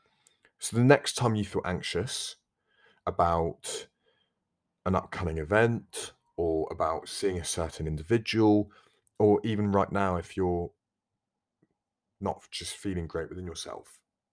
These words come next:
we can start by using these four steps to build confidence. And even, guys, if you're just someone who doesn't consider yourself a very confident person,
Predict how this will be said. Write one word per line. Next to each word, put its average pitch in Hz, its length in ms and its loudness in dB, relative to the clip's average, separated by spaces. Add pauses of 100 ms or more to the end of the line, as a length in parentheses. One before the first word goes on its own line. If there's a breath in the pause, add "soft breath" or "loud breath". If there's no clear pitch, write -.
(1800)
we 95 80 -12
can 98 120 -16
start 104 520 2
by 87 100 0
using 92 340 -4
these 87 180 -4
four 82 200 -6
steps - 520 -8 (440)
to - 80 -14
build 85 200 -2
confidence. - 720 -12 (1700)
And 104 80 0
even, 117 240 4
guys, 95 540 2
if 95 140 -8
you're 98 100 -4
just - 380 -10
someone 104 260 0
who 95 60 -6
doesn't 110 280 -8
consider 101 280 -8
yourself 95 320 -4
a - 40 -18
very 95 160 -2
confident - 400 -10
person, 113 460 -2